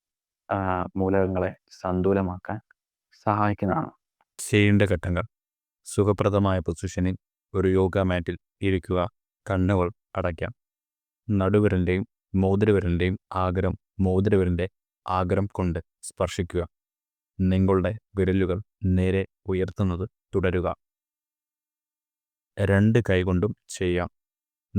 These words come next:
നിങ്ങളുടെ കൈകളുടെ പിൻഭാഗം കാൽമുട്ടുകളിൽ വയ്ക്കാം. ടൈം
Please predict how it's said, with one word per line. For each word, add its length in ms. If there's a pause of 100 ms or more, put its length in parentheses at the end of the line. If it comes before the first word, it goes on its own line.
നിങ്ങളുടെ 360 (120)
കൈകളുടെ 480
പിൻഭാഗം 480 (240)
കാൽമുട്ടുകളിൽ 600 (540)
വയ്ക്കാം. 320 (1300)
ടൈം 160